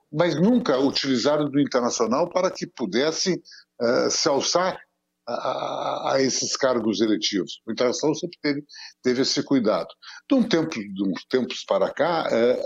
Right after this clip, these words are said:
um movimento interno dentro do Conselho Deliberativo, identificado com dois partidos, começou a ocupar espaço, mas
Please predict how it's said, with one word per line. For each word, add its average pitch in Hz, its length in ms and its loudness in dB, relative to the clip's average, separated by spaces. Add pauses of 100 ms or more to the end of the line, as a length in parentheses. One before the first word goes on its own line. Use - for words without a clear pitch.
(160)
um 170 340 2
movimento 180 560 2
interno 160 640 0 (320)
dentro 127 240 0
do 131 120 0
Conselho 139 400 0
Deliberativo, 196 640 2
identificado 120 640 -2
com 135 120 -2
dois 127 280 0
partidos, 170 560 -2 (280)
começou 240 460 2
a 208 60 2
ocupar 202 340 0
espaço, 202 560 0
mas 233 220 2